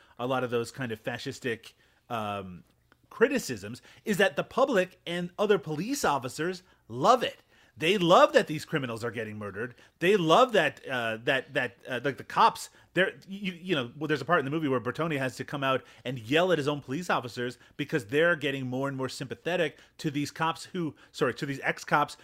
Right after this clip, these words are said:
who are going and doing all the things that they wish they could do. And he's legitimately very upset because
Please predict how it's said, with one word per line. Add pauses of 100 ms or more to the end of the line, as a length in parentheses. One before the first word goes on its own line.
(120)
who
are
going
and
doing
all
the
things
that
they
wish
they
could
do. (260)
And
he's
legitimately (100)
very
upset
because